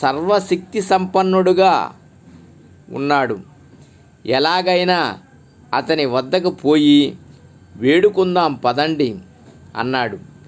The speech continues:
అలాగే మామ, అల్లుడు త్రిదండిని వెతుకుతూ వెళ్ళి, ఆయన్ని చూసి వినయంగా ఆయన ముందు మోకరిల్లి, "తెలియక చేసిన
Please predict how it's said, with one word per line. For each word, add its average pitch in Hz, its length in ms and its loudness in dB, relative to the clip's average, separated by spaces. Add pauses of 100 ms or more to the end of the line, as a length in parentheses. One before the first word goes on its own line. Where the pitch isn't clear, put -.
(360)
అలాగే 143 680 0 (420)
మామ, 143 600 0 (340)
అల్లుడు 147 600 2 (680)
త్రిదండిని 190 760 0 (240)
వెతుకుతూ 190 480 -2
వెళ్ళి, 143 680 2 (680)
ఆయన్ని 143 760 -2 (240)
చూసి 143 540 -2 (460)
వినయంగా 170 920 -2 (300)
ఆయన 135 260 -2
ముందు 156 520 -2 (340)
మోకరిల్లి, 127 840 -2 (920)
"తెలియక 233 520 2
చేసిన 214 560 0